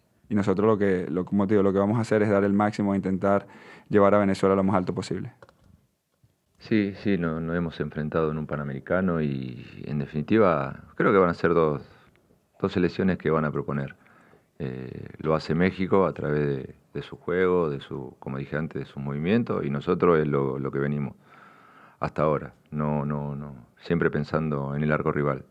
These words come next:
Speaker 2: tratar de, de que nuestro futuro está ahí, lo digo siempre, en el arco rival. Lógicamente, siendo un equipo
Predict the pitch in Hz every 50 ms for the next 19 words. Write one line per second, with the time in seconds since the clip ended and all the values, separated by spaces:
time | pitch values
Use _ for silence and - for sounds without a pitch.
0 | _ _ - - 69 71 - 76 76 71 69 71 69 65 67 67 65 65 65 67
1 | 65 64 65 - - - _ _ - 76 80 76 73 78 73 - 85 73 113 104
2 | 87 - 95 95 - - - - - - - _ _ _ _ _ _ _ _ _
3 | - 71 71 71 71 71 - - 71 67 - - - _ - 71 73 73 73 71
4 | - 73 69 71 69 71 69 67 - - - - - - _ - - 78 76 -
5 | 76 73 - 76 82 95 98 98 95 87 82 - - - _ _ - - - 76
6 | 73 69 69 69 69 76 71 - - 73 69 67 67 65 65 67 65